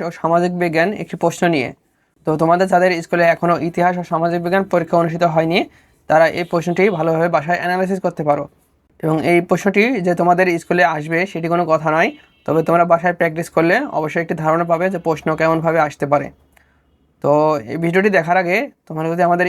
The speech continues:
এডুকেশন ফেভার YouTube চ্যানেল নতুন হয়ে থাকো, অবশ্যই আমাদের এডুকেশন ফেভার YouTube চ্যানেলটিকে সাবস্ক্রাইব করে পাশে থাকা বেল আইকনটিতে ক্লিক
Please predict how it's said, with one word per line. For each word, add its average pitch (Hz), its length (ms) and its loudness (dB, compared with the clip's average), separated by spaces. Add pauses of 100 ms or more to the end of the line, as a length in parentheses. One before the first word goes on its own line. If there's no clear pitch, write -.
এডুকেশন 170 360 -2
ফেভার 170 240 0 (120)
YouTube 175 260 -4
চ্যানেল 175 240 0
নতুন 165 180 -4
হয়ে 175 140 0
থাকো, 160 180 0 (540)
অবশ্যই 160 360 2
আমাদের 175 200 2 (100)
এডুকেশন 175 360 -4
ফেভার 165 280 0
YouTube 180 260 -6
চ্যানেলটিকে 170 400 2
সাবস্ক্রাইব 165 420 0
করে 170 140 4 (460)
পাশে 170 220 2
থাকা 196 220 2
বেল 165 160 0
আইকনটিতে 180 320 -2 (100)
ক্লিক 196 180 -2